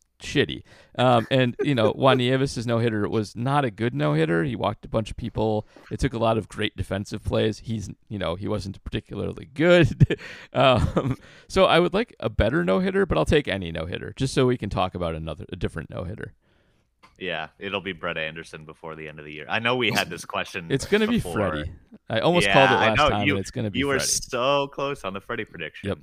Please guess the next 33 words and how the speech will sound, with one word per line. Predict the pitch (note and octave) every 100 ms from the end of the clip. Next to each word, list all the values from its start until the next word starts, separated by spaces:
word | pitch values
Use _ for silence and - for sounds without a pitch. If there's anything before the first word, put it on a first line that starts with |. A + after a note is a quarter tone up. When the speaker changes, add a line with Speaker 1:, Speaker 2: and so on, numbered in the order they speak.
| -
Speaker 2:
Maybe | G2 A2+
we'll | C#3 C3
get | A2+ G2
one | G2
this | F2 -
week. | F2 D#2+ -
We'll | D#2+
see. | - - -
Speaker 1:
Yeah. | - G2+ G2 _ _ _ - _ _
Speaker 2:
And | G2+
if | G#2+ -
that | F2+
happens, | F#2 E2+ F2 D#2+
we're | E2+
definitely | F2 - E2 D#2+ D#2+
replaying | E2+ - D2+ - -
this | D#2
portion | _ G2 E2+ F2
of | E2
the | E2
podcast | D#2 - - D#2+
like | D3+ A2
we | F#2+
almost | E2+ E2 -
did | F2 E2
when | E2+
you | E2 D#2+ - - -
Speaker 1:
<laughs> | - _ -
Speaker 2:
almost | F2+ E2 D#2
called | - D#2 D#2+ -
Freddie. | D#2 D#2 - _ - - - F#3
All | C3
right. | A2+ F2